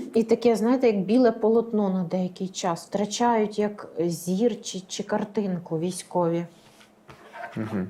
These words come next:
Speaker 2: Це може бути якийсь новий вид озброєння у російської армії?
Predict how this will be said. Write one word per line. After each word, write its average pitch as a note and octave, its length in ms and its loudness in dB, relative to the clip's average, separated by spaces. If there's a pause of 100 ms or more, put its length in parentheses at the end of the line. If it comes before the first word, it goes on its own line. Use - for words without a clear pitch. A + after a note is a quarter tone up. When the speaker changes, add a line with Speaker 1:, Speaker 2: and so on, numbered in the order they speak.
(500)
Speaker 2:
Це B2 60 -2
може A#2 200 0
бути A#2 220 0
якийсь A2 460 -2
новий A2+ 460 2
вид A2 300 -2
озброєння A2+ 960 0
у G#2 100 0
російської G2+ 560 -4
армії? G2+ 380 -4